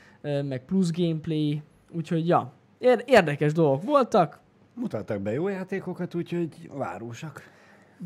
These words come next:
Speaker 1: Vannak jók, vannak jók, vannak jók.
Speaker 2: És ki tudja még, mit fognak bemutatni a napokban, úgyhogy yeah.
Speaker 1: Igen.
Speaker 2: Várjuk őket.
Speaker 1: Igen, igen, igen. Úgyhogy, ja, ez, ez volt tegnap a Gamescom.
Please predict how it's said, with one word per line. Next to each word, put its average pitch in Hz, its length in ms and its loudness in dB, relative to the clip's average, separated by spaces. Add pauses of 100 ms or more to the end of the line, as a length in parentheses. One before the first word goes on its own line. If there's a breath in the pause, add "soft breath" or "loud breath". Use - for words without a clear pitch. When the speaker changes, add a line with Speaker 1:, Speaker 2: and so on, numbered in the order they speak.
(100)
Speaker 1:
Vannak 170 420 4
jók, 123 180 -4
vannak 139 380 0
jók, 127 200 -8
vannak 135 320 -8
jók. 113 100 -4
Speaker 2:
És - 80 -4
ki 117 100 -2
tudja 92 240 -6
még, 95 140 -4
mit 90 140 -8
fognak 90 260 -8
bemutatni 82 460 -12
a 85 60 -16
napokban, 101 420 -18
úgyhogy - 440 -16 (140)
yeah. 254 340 -10 (1500)
Speaker 1:
Igen. 135 200 -12
Speaker 2:
Várjuk 90 360 -14
őket. 160 420 -18
Speaker 1:
Igen, 151 320 -6
igen, 139 260 -8
igen. 135 340 -12 (1200 loud breath)
Úgyhogy, 247 320 0
ja, 170 280 -2 (160)
ez, 202 200 -4
ez 202 320 -4
volt 175 180 -2
tegnap 175 300 -6
a 160 80 -6
Gamescom. 214 720 -6